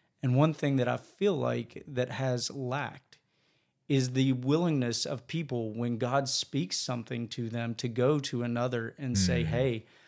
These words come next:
Speaker 1: like, it's, it's like, it's no different than the one who's doing, like, it's sinful. If God tells us to do something and we don't do it, that's sin. It's no
Speaker 2: Hmm.
Speaker 1: different than the one who has done something wrong.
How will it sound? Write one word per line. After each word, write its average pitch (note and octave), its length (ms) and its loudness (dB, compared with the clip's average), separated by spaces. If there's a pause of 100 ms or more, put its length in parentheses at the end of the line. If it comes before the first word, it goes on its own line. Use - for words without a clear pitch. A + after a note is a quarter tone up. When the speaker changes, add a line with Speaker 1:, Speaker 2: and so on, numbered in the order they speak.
(220)
Speaker 1:
like, C3 200 -4
it's, G3 280 -2 (100)
it's - 300 -4 (320)
like, C3+ 240 -4 (1400)
it's D#3+ 220 0
no D#3+ 140 4
different D#3 460 2
than D3 120 0
the C3 80 2
one B2+ 320 0
who's B2 320 -2
doing, C3 420 0
like, C#3 220 -4
it's D#3+ 200 -2
sinful. C3 540 -2
If A#2 140 -6
God C#3+ 240 -2
tells E3 220 -2
us C#3 160 0
to C#3+ 100 -4
do C3 220 0
something B2 360 -2
and A#2 120 0
we C3+ 80 0
don't C#3+ 320 0
do D3 180 0
it, F#3+ 140 -4
that's - 220 -4
sin. C3+ 520 -2 (480)
It's - 160 -4
no - 140 6
Speaker 2:
Hmm. D3+ 80 0
Speaker 1:
different D#3+ 380 2
than D3 100 0
the C3 80 2
one C#3 300 2
who C3 420 2 (120)
has B2 380 -2
done C3+ 320 0
something B2+ 420 -2
wrong. A#2 360 0